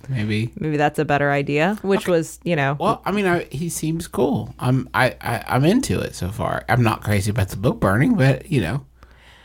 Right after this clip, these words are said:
Speaker 1: gotta stay
Speaker 2: But
Speaker 1: warm somehow.
Speaker 2: here's the problem. So as I mentioned, he was also an astrologer. Uh, he, he believed in, and this is where I,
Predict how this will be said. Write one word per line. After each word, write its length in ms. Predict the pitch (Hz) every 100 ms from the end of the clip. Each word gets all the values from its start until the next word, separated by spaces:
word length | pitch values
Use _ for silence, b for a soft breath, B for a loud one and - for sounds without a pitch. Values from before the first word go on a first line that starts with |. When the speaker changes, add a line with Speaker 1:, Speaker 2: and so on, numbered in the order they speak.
| b
Speaker 1:
gotta 220 | - - 170
stay 80 | 156
Speaker 2:
But 40 |
Speaker 1:
warm 220 | 135 143 131
somehow. 420 | 151 104 107 135 -
Speaker 2:
here's 300 | 269 330 -
the 80 |
problem. 500 | 269 185 - - - - -
So 220 | - 233
as 200 | 240 277
I 60 | 269
mentioned, 400 | 202 170 180 185
he 80 | 190
was 120 | 196
also 260 | 190 190
an 80 | 208
astrologer. 600 | 208 160 151 151 - 151 - B B B B
Uh, 360 | - 196 190 185
he, 580 | 185 - 247 240 240 - -
he 240 | - 247
believed 640 | 214 233 233 269 285 254 214
in, 380 | 196 185 185 -
and 140 | 196
this 120 | 262
is 160 | 285 220
where 240 | 208 240
I, 160 | 180 180